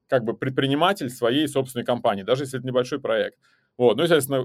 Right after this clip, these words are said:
в команде я стараюсь сделать так, чтобы каждый человек в команде понимал свой вклад в конечную цель, да, там, даже если там цель миллиард,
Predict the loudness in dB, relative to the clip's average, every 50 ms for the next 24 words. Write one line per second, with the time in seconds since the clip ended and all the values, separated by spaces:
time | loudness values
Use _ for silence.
0 | -4 _ -12 -4 -4 -2 0 2 0 0 0 -2 -2 -2 0 0 2 2 2 2
1 | 2 0 0 2 2 2 2 0 0 -2 0 -2 -4 -4 -4 -4 -6 -6 -4 -2
2 | 0 0 2 0 0 -2 0 4 4 4 4 2 -4 -6 -8 -8 -6 -6 -4 -2
3 | -2 -2 -2 -2 0 0 0 0 -2 _ _ _ _ _ _ _ -4 -2 0 0
4 | 0 0 2 2 4 4 4 4 2 0 -4 -8 -12 -12 -12 -10 -8 -4 0 0
5 | 2 0 0 -4 -8 -4 2 4 6 6 6 2 0 -8 -12 -6 -2 0 2 2
6 | 2 0 0 -2 -4 -2 -2 -4 -4 -6 -6 -8 -8 -8 -6 -4 -4 -4 -4 -2
7 | -4 -4 -4 -4 -6 -4 -4 -6 -6 -10 -12 -10 -12 -10 -6 -4 -4 -4 -2 -4
8 | 0 2 4 4 4 2